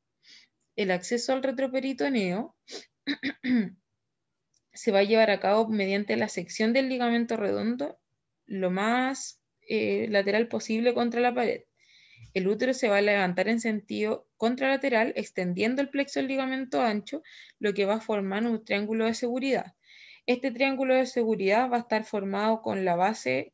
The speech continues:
con la arteria ilíaca externa, el vértice va a corresponder al útero,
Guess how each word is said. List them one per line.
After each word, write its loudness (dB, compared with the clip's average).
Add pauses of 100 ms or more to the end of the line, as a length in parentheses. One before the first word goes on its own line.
(120)
con -4
la 2
arteria -4
ilíaca -2
externa, -4 (460)
el -2
vértice -2
va 0
a -8
corresponder -2
al 0
útero, 0